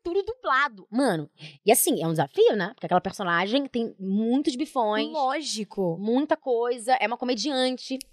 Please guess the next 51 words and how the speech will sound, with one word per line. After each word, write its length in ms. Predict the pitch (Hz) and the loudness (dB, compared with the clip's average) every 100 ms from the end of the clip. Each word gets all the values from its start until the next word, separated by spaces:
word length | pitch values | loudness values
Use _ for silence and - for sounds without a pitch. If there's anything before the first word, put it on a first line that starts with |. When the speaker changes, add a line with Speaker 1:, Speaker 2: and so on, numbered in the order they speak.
| _ | _
Speaker 1:
Então 120 | - | -2
tem 120 | 190 233 | 2 2
que 60 | |
ter 100 | 269 | 0
timing. 520 | - 233 226 233 247 269 _ - 180 160 | 4 4 4 0 -6 -8 _ -14 -12 -8
E 140 | 240 | 6
ela 160 | 247 294 | 8 8
faz 260 | - 269 269 | 4 -2 -2
uma 100 | 262 | -4
dublagem 460 | 220 214 262 262 | 0 2 2 -2
impecável, 680 | - 302 349 - 262 269 190 | -2 -2 0 -2 0 0 0
assim. 240 | 160 - - - | -2 -4 -8 -16
Porque 340 | - - 214 233 | -16 0 4 4
é, 260 | 180 - - _ | 2 -6 -16 _
você 160 | - 247 | -6 -2
não 140 | 247 | 0
perde, 520 | 233 254 254 220 185 175 | 0 0 0 -2 -8 -6
porque 140 | - | 2
eu 40 | 202 | 2
acho 100 | - | 2
que 60 | |
uma 80 | 208 | -4
boa 180 | 185 220 | 0 -2
dublagem 500 | 190 196 233 202 185 | 0 2 2 2 -6
é 60 | |
quando 240 | 180 196 185 | -4 -2 0
você 480 | 185 - 208 202 190 - - - - | -2 0 0 0 -2 -12 -20 -20 0
assiste 560 | 208 - 277 277 - 370 - _ _ _ _ _ _ _ _ _ | 0 2 2 2 2 2 0 _ _ _ _ _ _ _ _ _
a 40 | - | -14
série, 560 | - 180 185 165 151 147 | 0 2 2 0 -8 -10
reality, 560 | 156 156 170 214 269 269 - - | 0 4 4 2 -6 -8 -12 -10
e 120 | 208 | 2
a 60 | 220 | 2
essência 520 | 208 - 240 - 262 | 2 -2 -2 0 2
não 80 | 254 | 2
se 140 | - | -4
perde. 420 | - 180 156 147 | 2 4 4 -4
Speaker 2:
Total. 580 | 147 226 208 165 165 196 156 | -6 -2 2 2 2 0 0
Speaker 1:
A 60 | |
verdade 580 | 175 185 190 208 214 160 | 0 -2 2 2 2 -4
com 140 | - 165 | -6 -4
que 80 | |
se 120 | - - | -4 -2
faz, 320 | 190 175 160 | 2 2 2
você 60 | |
fala 120 | 165 175 | -4 -6
assim, 120 | 170 | -2
"Caraca, 260 | 190 185 | -2 0
eu 60 | 180 | -4
acredito 420 | - 202 170 202 | 0 2 2 -2
muito." 440 | 214 214 185 170 | 0 0 0 -4